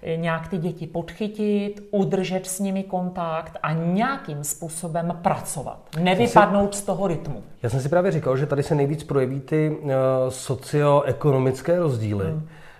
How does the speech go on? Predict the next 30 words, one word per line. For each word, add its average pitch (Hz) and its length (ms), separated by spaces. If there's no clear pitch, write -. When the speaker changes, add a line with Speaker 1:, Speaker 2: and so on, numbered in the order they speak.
Speaker 2:
Že 117 480
když 110 120
se 139 80
budeme 127 200
bavit 127 240
třeba 143 200
o 120 100
romských 113 400
dětech, 120 400
Speaker 1:
Hmm. 175 160
Speaker 2:
tak 185 120
Speaker 1:
Hmm. 175 100
Speaker 2:
tam 120 160
třeba 135 260
často - 300
není 151 200
ta 165 140
technika, 156 480
že 110 100
jo? 117 80
Nebo, - 140
Speaker 1:
Hmm. 117 80
Speaker 2:
nebo 123 140
tam 147 160
není 147 160
tak 147 140
samozřejmá. 123 580
Speaker 1:
Ano, 139 380
ano. 175 220
Speaker 2:
Takže 123 260